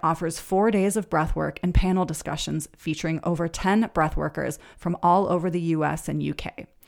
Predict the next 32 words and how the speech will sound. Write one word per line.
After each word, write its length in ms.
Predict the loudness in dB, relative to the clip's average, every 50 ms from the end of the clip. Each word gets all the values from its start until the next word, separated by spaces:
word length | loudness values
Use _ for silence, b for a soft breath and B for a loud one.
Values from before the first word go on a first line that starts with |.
| B B B B B B
Everyone 380 | 2 4 4 6 6 6 6 6
is 120 | 4 4
welcome, 540 | 4 4 4 4 2 0 -2 0 0 -2 -4 -4
from 200 | -4 -4 -2 -2
beginners 520 | -2 -2 0 0 2 2 2 2 0 0
to 140 | -2 -6 -6
facilitators. 1000 | -4 -4 -4 -2 -2 -2 -4 -4 -4 -6 -6 -4 -6 -6 -8 -8 -10 -12 -16 -18 -20 -12 -10
If 120 | -6 -4
you're 140 | -4 -4 0
interested 460 | 0 0 2 2 0 0 0 0 2 2
in 140 | 0 0 0
adding 300 | -2 -2 0 0 -2 0
depth 400 | 2 2 2 2 0 -2 -4 -2 -2
and 120 | -2 -2
diversity 640 | 0 -2 0 0 0 0 0 -2 -2 0 0 0 0
to 160 | -2 -4 -4
your 80 | -4 -2
breathwork 420 | -2 0 4 4 4 4 4 0
practice, 580 | -4 -4 -4 -4 -6 -6 -6 -6 -6 -8 -12 -16 -14
please 480 | -10 -6 -4 -2 0 0 0 -2 -2 -6
join 300 | -10 -6 -6 -4 -4 -4
us. 360 | -4 -6 -8 -10 -14 -16 -18 _ B B B B B B B B B B B B B B B B B
Breathe 180 | -2 0 2 2
in 100 | 2 2
Black 360 | 4 4 2 2 0 -2 -8
takes 320 | -12 -12 -10 -10 -10 -8 -6
place 400 | -4 -4 -4 -4 -6 -6 -8 -10
from 220 | -8 -8 -8 -8 -8
October 360 | -10 -8 -8 -6 -6 -6 2
twentieth 560 | 4 4 6 6 4 2 2 0 -2 -4 -6
to 100 | -8 -4
twenty-third. 760 | -2 0 0 0 -4 -4 -2 0 0 2 2 0 -2 -4 -8